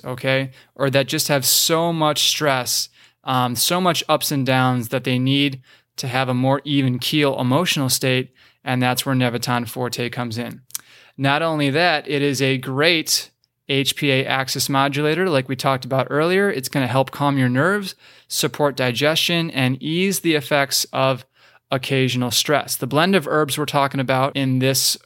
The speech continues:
combination are Saint John's wort, schizandra, and skullcap, and saffron. And they provide a wide range of phytochemicals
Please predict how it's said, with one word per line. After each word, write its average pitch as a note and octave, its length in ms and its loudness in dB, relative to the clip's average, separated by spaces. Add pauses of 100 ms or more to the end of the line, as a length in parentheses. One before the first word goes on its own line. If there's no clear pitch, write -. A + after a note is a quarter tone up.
(140)
combination C3+ 800 0
are B2 260 -2
Saint E3+ 360 0
John's D3+ 340 0
wort, E3+ 300 -4 (460)
schizandra, C#3 800 0 (100)
and A#2+ 180 -8
skullcap, D3 680 0 (100)
and B2+ 200 -2
saffron. D3+ 680 -4 (440)
And D3 200 0
they F3+ 100 4
provide E3 460 2
a C#3 100 2
wide C#3 460 2
range C#3 400 0
of C3 240 -2
phytochemicals C3 1000 -2